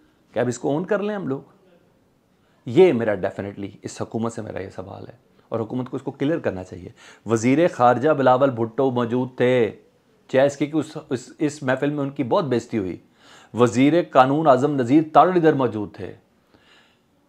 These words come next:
उनकी मौजूदगी में ये सारी गुफ्तगू हुई और उनके मुस्कुराते चेहरे, खिलखिलाते चेहरे हमने इस मंजूर पसीन के ख़िताब के दौरान सुने।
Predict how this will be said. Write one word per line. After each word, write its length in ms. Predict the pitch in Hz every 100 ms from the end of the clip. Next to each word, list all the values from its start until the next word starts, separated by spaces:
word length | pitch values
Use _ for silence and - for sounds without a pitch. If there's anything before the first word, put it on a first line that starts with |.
| - - _ _ _ 151
उनकी 360 | 165 180 196
मौजूदगी 500 | 170 139 131 131 147
में 100 | 139
ये 60 | 120
सारी 260 | 107 101
गुफ्तगू 460 | 98 98 - 98 90
हुई 200 | 90 98 _ _ _ _ _ _ -
और 160 | 113
उनके 200 | 117 117
मुस्कुराते 580 | 120 110 120 113 110 113
चेहरे, 600 | 110 104 104 104 101 - _
खिलखिलाते 540 | 117 101 110 104 98 101
चेहरे 280 | 101 98 110
हमने 280 | 104 98
इस 360 | 104 113 - -
मंजूर 340 | 107 101 101 -
पसीन 280 | - 104
के 120 | 98 101
ख़िताब 380 | - - 98 -
के 80 |
दौरान 300 | 95 98 101
सुने। 340 | 101 - 101